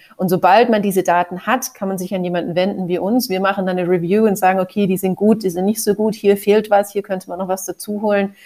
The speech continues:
Und dann darauf aufbauend kann man entscheiden, „Okay, was ist für euch modellierbar, wie granular kann man hier werden?“ Also kann man zum Beispiel auch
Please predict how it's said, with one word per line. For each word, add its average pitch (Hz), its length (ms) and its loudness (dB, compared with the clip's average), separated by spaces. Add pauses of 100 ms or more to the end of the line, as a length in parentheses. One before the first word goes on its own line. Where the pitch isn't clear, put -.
(320)
Und 190 300 0
dann 185 380 2
darauf 175 300 4
aufbauend 175 720 2
kann 185 120 -8
man 175 140 -6
entscheiden, 170 420 -4
„Okay, 165 380 -4 (480)
was 175 340 2
ist 185 220 -2
für - 240 -6
euch 165 500 -4 (420)
modellierbar, 202 880 4
wie 233 140 2
granular 185 560 0
kann 165 180 -12
man 165 100 -8
hier 165 180 -6
werden?“ 247 340 2
Also 175 200 -4
kann 180 160 -6
man 180 120 -2
zum 185 140 -6
Beispiel 175 380 -6
auch 170 380 -2